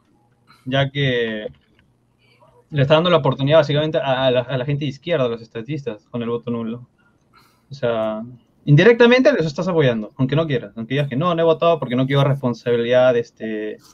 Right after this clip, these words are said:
tener esa responsabilidad de decir, ¿sabes qué? Yo no he votado por nadie, así que el que ha entrado no es mi problema, ¿no? O sea, es que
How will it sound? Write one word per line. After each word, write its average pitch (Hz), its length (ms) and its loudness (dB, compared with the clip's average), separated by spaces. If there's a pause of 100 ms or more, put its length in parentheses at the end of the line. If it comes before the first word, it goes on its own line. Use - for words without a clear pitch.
(680)
tener 143 200 2
esa 156 140 0
responsabilidad 143 500 0
de - 0 - (100)
decir, - 160 -10
¿sabes 170 220 0
qué? 214 140 -2
Yo 202 80 -4
no 196 40 -2
he 185 40 -4
votado 185 200 -2
por 160 160 2
nadie, 190 300 -2
así 156 240 -4
que 151 180 0
el 131 100 -4
que 151 100 -2
ha - 20 2
entrado 170 400 -2
no 160 80 -4
es 143 40 0
mi 147 100 0
problema, 120 360 -4
¿no? 131 160 -8 (1400)
O - 40 -14
sea, 165 120 -2
es 160 60 -6
que 214 120 4